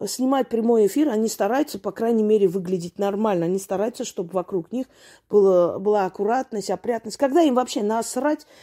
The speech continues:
хорошо это, красиво выглядит, как это выглядит, э, что это такое, это абсолютно неуважение.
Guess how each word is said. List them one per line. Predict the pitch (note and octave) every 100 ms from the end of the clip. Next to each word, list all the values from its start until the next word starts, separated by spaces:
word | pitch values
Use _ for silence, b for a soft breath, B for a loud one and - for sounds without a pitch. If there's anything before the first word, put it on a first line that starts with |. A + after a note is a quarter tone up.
| b _
хорошо | D4 F4 D#4 E4+
это, | D#4 - C#4
красиво | A#3 A#3 C#4+ B3+ A3+
выглядит, | A#3+ G#3 A#3 G3+ A3+
как | - B3+ C4
это | B3 A3+
выглядит, | G#3 G#3+ G#3 G3+ G3+ G3
э, | A3 G#3+ G#3
что | - A#3+
это | A#3
такое, | - A3 D#4
это | C#4+ B3 C4
абсолютно | - - C4 E4 -
неуважение. | G#3+ G3+ F#3+ F#3+ C#4+ D4 F#3